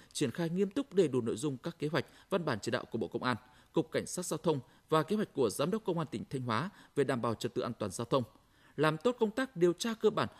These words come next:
xác định tuyến, địa bàn trọng điểm tiềm ẩn sai phạm.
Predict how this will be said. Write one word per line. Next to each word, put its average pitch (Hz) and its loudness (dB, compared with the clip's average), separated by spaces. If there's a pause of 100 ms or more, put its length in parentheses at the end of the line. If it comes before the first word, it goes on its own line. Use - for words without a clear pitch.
xác 196 -4
định - -2
tuyến, 160 2
địa 156 -2
bàn 110 -2
trọng 156 -2
điểm 123 2 (260)
tiềm 143 2
ẩn 110 -2
sai - -4
phạm. - -2